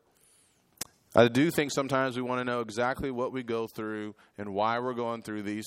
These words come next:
things at the very moment these things are happening. And sometimes that's not always gonna be the case, and sometimes it's gonna be, we may not be able to even do that.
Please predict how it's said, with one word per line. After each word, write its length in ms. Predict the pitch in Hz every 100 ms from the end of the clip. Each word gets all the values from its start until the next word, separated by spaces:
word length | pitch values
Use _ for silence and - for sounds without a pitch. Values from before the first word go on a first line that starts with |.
| -
things 560 | 98 98 95 95 98 - - -
at 160 | 95
the 80 | 101
very 300 | 92 113 123
moment 400 | 117 110 110 98
these 180 | 107 -
things 320 | 107 104 101
are 100 | 95
happening. 640 | 92 98 98 92 85 80 - - - - -
And 240 | 156 160 - -
sometimes 440 | 180 175 170 160
that's 200 | 143 147
not 160 | 165 151
always 340 | 147 143 143
gonna 200 | 123 135
be 100 | 123
the 100 | 127
case, 360 | 117 160 160 -
and 100 | 110
sometimes 420 | 135 135 139 135
it's 120 | 120
gonna 200 | 123 135
be, 280 | 120 127 127 - - -
we 100 | 135
may 160 | 143 151
not 160 | 147 143
be 160 | 147
able 160 | 143 139
to 60 |
even 260 | 143 131 120
do 220 | 120 139
that. 340 | 117 104 87